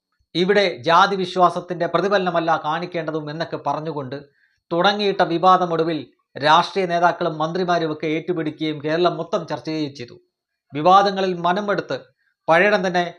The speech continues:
പറയേണ്ടി വന്നു, "ഞാനിനി കലോത്സവങ്ങൾക്കില്ല" എന്ന്. അന്ന് വിദ്യാഭ്യാസ മന്ത്രി വലിയ ആവേശത്തോടെ നെഞ്ചുവിരിച്ച് പറഞ്ഞൊരു കാര്യമുണ്ട്, "കലോത്സവങ്ങൾക്ക് ഇനി മുതൽ മത്സ്യവും മാംസ്യവും ഒക്കെ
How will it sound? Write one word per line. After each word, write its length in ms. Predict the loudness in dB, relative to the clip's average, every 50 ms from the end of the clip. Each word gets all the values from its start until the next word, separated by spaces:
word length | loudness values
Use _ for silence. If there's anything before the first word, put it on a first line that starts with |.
| _ -4
പറയേണ്ടി 420 | 0 0 2 2 2 2 2 2 2
വന്നു, 360 | 0 0 -2 -4 -8 -12 -14 -10
"ഞാനിനി 440 | -8 -6 -6 -6 -6 -8 -8 -8 -8 -6
കലോത്സവങ്ങൾക്കില്ല" 920 | -6 -4 -4 -4 -4 -4 -4 -6 -4 -6 -8 -10 -8 -6 -2 0 0 0
എന്ന്. 240 | 0 -2 -6 -8 -14 -20 _ _ _ _ _ _ _ _ -4
അന്ന് 140 | -2 2 2
വിദ്യാഭ്യാസ 560 | 2 4 6 6 4 6 4 2 0 -2 -4
മന്ത്രി 360 | -6 -4 -2 -2 -2 -2 -4 -8 -18 -6 _ 2
വലിയ 460 | 2 2 2 2 4 4 4 2 0 -4 -12 _ 0
ആവേശത്തോടെ 640 | 4 4 4 4 4 2 0 -2 -4 -2 0 0 0
നെഞ്ചുവിരിച്ച് 500 | 0 -2 -6 -2 0 0 -2 0 0 0
പറഞ്ഞൊരു 340 | 0 0 0 0 -4 0
കാര്യമുണ്ട്, 440 | 2 2 2 2 0 -4 -8 -8 -10 -8 -6 -4
"കലോത്സവങ്ങൾക്ക് 600 | -2 -2 -2 -2 -2 -4 -4 -4 -6 -6 -6 -6
ഇനി 220 | -8 -6 -8 -8
മുതൽ 340 | -8 -6 -6 -4 -6 -6 -6 -8
മത്സ്യവും 460 | -8 -8 -6 -4 -4 -4 -2 -4 -2
മാംസ്യവും 500 | -2 -2 -2 -2 -4 -6 -8 -8 -8 -8
ഒക്കെ 260 | -10 -12 -14 -16 -16